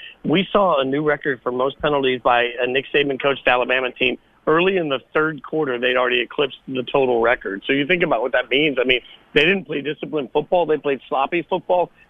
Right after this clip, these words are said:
The defensive backfield looked outmanned the entire way. Like I, I said coming into the season that Georgia was being slept on, I'm more confident than that, of that than ever. And the committee is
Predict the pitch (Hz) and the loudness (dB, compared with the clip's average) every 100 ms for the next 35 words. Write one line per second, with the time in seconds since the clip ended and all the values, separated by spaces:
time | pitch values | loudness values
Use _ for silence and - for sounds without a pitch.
0 | - 135 135 139 131 180 - 143 107 - | -2 -2 2 0 0 -2 -2 -2 -2 0
1 | 175 151 135 - 139 139 139 135 151 151 | -2 0 -2 2 2 2 0 0 0 -2
2 | 147 147 139 139 143 160 139 127 _ _ | -2 0 2 2 2 2 2 -2 _ _
3 | - 135 160 147 180 - 214 185 139 196 | -2 -2 0 -2 -4 -4 -4 -4 -12 -8
4 | 156 180 208 196 175 160 - 180 139 151 | -4 -2 0 -2 -4 -6 -2 -2 -2 -2
5 | 139 127 147 160 160 139 127 147 123 - | -2 0 0 0 0 -2 0 0 0 0
6 | 147 165 180 185 - _ 127 208 160 143 | 0 2 0 -2 -8 _ 0 0 0 -4
7 | 156 160 147 143 139 139 139 139 - 143 | -2 -4 -2 -4 -4 -2 0 -2 -2 -4
8 | 147 156 143 131 120 127 147 151 127 135 | -2 0 2 0 0 0 0 0 -2 -4
9 | - 160 208 254 240 165 | -6 -2 0 0 0 -2